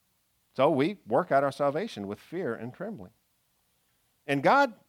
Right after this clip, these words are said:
works also. His work is to will and to act according to his good purpose. Now, to will and to act, th-, those are pretty much the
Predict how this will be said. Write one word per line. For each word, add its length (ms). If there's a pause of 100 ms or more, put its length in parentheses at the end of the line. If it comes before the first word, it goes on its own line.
(300)
works 280
also. 500
His 220
work 300
is 200
to 120
will 540 (400)
and 160
to 120
act 460 (720)
according 380
to 100
his 120
good 180
purpose. 460 (640)
Now, 120
to 80
will 480
and 140
to 140
act, 380
th-, 160
those 200
are 80
pretty 220
much 280
the 140